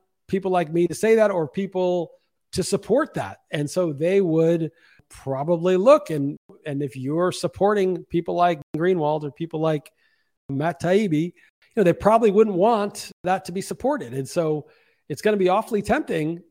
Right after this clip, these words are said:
if they have, you know, the levers at their disposal to say, "Hey, you know, this, let's just make sure that this kind of behavior is punished via C B D C." And that's a lot of power if it's your spending.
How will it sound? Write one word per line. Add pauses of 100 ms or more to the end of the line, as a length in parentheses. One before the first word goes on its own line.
if
they
have, (400)
you
know,
the
levers
at
their
disposal
to
say,
"Hey,
you
know,
this, (960)
let's
just (100)
make
sure
that
this
kind
of (680)
behavior
is
punished (100)
via
C
B
D
C."
And
that's
a
lot
of
power
if
it's
your
spending.